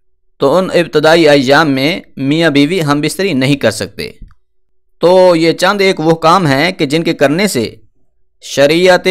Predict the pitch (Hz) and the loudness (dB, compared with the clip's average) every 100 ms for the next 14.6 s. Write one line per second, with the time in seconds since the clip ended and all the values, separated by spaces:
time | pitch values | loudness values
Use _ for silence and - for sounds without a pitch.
0 | 185 151 135 135 143 175 170 196 - 156 | 0 0 0 0 2 0 0 -2 0 0
1 | 151 151 147 143 156 165 147 123 127 151 | 2 -2 0 2 2 0 -2 0 0 0
2 | 127 143 - - _ _ _ _ _ - | -4 -4 -8 -16 _ _ _ _ _ -2
3 | 131 143 143 180 185 165 151 - 135 139 | 2 4 2 0 -2 0 0 0 0 0
4 | - 180 147 135 117 98 92 - - - | -2 0 0 2 0 -2 -4 -8 -16 -20
5 | - - _ _ _ _ _ _ - 165 | -20 -20 _ _ _ _ _ _ -6 -6
6 | - 180 165 156 185 190 135 135 151 151 | 0 0 4 4 4 2 2 0 2 -2
7 | 143 151 143 117 123 123 117 113 120 113 | -2 0 0 0 0 -2 -2 -6 -6 -6
8 | 156 143 190 - _ _ _ _ _ _ | -4 -2 -4 -8 _ _ _ _ _ _
9 | _ 120 - 156 139 147 143 - 190 113 | _ -12 -8 -4 -2 0 0 -2 -4 -4
10 | - 123 160 156 160 220 - _ _ _ | -4 -6 -4 -4 -2 -6 -12 _ _ _
11 | _ _ - 123 151 165 139 151 147 143 | _ _ -6 -2 0 0 2 2 2 0
12 | 143 135 107 - - - 123 123 147 - | 2 0 -2 -10 -12 -2 -2 -2 -6 -4
13 | 131 139 185 - _ _ _ _ _ _ | -2 0 -2 -6 _ _ _ _ _ _
14 | 123 127 170 233 151 | -2 2 4 4 4